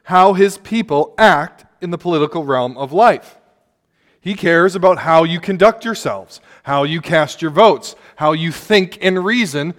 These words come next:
about these issues. You are to act in submission to the lordship and kingship of Christ in all of your life. So, for example, it was wrong for Christians in the eighteen hundreds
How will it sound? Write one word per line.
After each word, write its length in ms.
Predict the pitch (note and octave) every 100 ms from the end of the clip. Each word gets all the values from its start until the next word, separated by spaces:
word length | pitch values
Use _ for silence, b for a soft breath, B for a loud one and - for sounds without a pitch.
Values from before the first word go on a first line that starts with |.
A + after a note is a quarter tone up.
| b b
about 400 | - E3+ D#3+ D3
these 320 | D3 D3+ C#3+ - b b
issues. 680 | - A3 - D#3+ G#2+ - - _ _ _ _ _ _ _ _ _ _ -
You 200 | D3 F3+
are 200 | C#3+ E3
to 180 | F3+ -
act 320 | E3 F3 -
in 160 | F#3+ G#3
submission 580 | A3+ F3 D3 - D#3 F3
to 100 | -
the 80 | D3+
lordship 600 | D3 E3+ F#3+ - G3+ G3+
and 160 | E3+ -
kingship 480 | A3 G#3+ - D#3+ D#3
of 140 | D#3
Christ 420 | - C3 B2+ -
in 100 | D#3
all 200 | C#3 B2
of 80 | B2
your 100 | B2+
life. 420 | D#3+ G#3+ E3 - _ _ _ _
So, 200 | _ C3
for 220 | A#2 C3 C3
example, 500 | B2 - A3+ C#3 F#2 _ _ _ _ _ _ _ _
it 180 | E3 F#3
was 160 | G#3 D#3+
wrong 600 | E3 A3 G3+ A#2+ A2 C3+ _ _ _ b b b
for 120 | -
Christians 720 | F#3+ G#3 B3 A#3+ D3+ C3+ G#3
in 80 | F#3+
the 140 | F#3 F3
eighteen 460 | F#3+ G3+ A3 A#3+
hundreds 580 | G3 D#3+ A#2 A2 E3 -